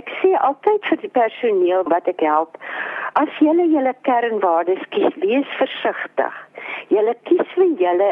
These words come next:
'n nuwe baas, want die waardes het dan die hoogste gesag in daai skool. Die waardes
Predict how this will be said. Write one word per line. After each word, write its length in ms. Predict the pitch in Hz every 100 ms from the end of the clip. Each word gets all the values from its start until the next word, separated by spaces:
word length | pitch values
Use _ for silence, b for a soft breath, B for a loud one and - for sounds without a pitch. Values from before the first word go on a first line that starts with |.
| -
'n 200 | - 190
nuwe 280 | 175 175 190
baas, 480 | 220 156 113 - - - - - - _ B B B
want 260 | - 240 233
die 120 | 233 143
waardes 560 | - 185 262 415 440 381
het 240 | 269 254
dan 220 | - 202 453
die 180 | 220
hoogste 380 | 320 392 - 302
gesag 760 | 294 - - - 277 233 - -
in 160 | 180 170
daai 300 | 151 139 139 -
skool. 480 | - - - - - _ _ B B B B -
Die 140 | 240 -
waardes 560 | 214 254 440 403 294